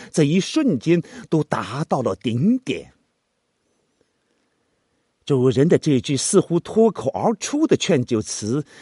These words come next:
就是此刻强烈深挚的惜别之情的集中表现。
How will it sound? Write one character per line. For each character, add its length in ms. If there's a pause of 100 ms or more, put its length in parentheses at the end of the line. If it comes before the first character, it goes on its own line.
(180)
就 180
是 140
此 300
刻 200
强 760
烈 240 (200)
深 540
挚 320
的 220 (960)
惜 640
别 220
之 200
情 300
的 180 (120)
集 580
中 280 (140)
表 180 (100)
现。 360